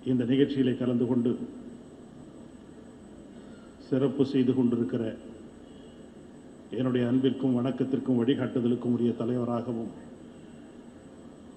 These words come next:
பொன்மனச் செம்மலின் புகழ்மன குவியலாகவும், எங்கள் மனச்சோலையிலே இதம் தரும் தென்றலாகவும் இருந்து கொண்டிருக்கிற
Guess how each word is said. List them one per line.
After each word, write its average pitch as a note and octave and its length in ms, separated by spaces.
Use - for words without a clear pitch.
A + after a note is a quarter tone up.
பொன்மனச் C#3 420
செம்மலின் B2+ 520
புகழ்மன B2+ 420
குவியலாகவும், A#2+ 720
எங்கள் B2 340
மனச்சோலையிலே B2 840
இதம் B2 220
தரும் A#2+ 300
தென்றலாகவும் A#2+ 580
இருந்து A2+ 280
கொண்டிருக்கிற A2 600